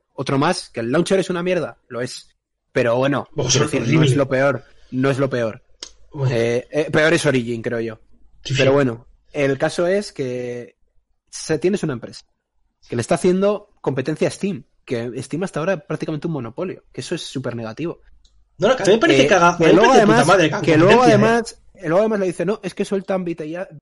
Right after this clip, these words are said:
Speaker 1: bitellazo, sí, billetazos a,
Speaker 2: <laughs>
Speaker 1: a dos K Games por meter el Borderlands". Digo, "A ver, si a ti te gusta el Borderlands, que le metan unos billetazos a dos K es positivo". Porque si el juego sale mal,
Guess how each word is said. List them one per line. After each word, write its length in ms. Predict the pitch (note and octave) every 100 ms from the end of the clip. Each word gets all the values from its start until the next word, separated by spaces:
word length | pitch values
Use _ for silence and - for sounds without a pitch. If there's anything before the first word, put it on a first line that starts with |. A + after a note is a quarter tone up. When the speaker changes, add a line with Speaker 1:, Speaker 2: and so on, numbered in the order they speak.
| _
Speaker 1:
bitellazo, 520 | D3 B2+ A#2 A#2+ A#2+
sí, 200 | - B2
billetazos 720 | C3 B2+ C3 C3 F#3 F3+ D#3+
a, 460 | D3+ C#3+ C3+ C3 - F4+ -
Speaker 2:
<laughs> 240 | C#4 -
Speaker 1:
a 120 | D#3+ D#3
dos 220 | F3+ -
K 180 | G3 F3+
Games 480 | F3+ G#3+ B3 G#3+ - _ -
por 160 | D#3+
meter 320 | D#3 D3 E3+ F#3
el 100 | F3+
Borderlands". 540 | F3 F#3+ F#3+ G3 F3
Digo, 160 | C3 A#2+
"A 40 |
ver, 280 | D#3+ D3+ - _
si 160 | - A#2
a 60 | A2
ti 160 | G3+
te 120 | G3+
gusta 260 | C3+ C#3 F#3
el 80 | F3
Borderlands, 560 | D#3 E3+ C#3+ A#2 B2+ F3 _ _ _ _
que 100 | B2
le 100 | A2+
metan 400 | B2 F#3+ C#3 A2+ -
unos 420 | C3 D3+ D#3+ D#3
billetazos 580 | D3+ D3 B2+ F3 F3 - _ _ _ _ _ _ _ _ _ _ _
a 240 | C3 A#2
dos 260 | A#2 C#3+ -
K 340 | D3 D3+ - -
es 140 | C#3+
positivo". 600 | - A3+ F3+ D3+ C4+ - _ _ _ _ _ _ _ -
Porque 280 | D#3 C3+
si 100 | C3+
el 80 | C#3
juego 300 | - G3 G3
sale 240 | D3+ F#3 F#3+
mal, 340 | F3+ G3+ B3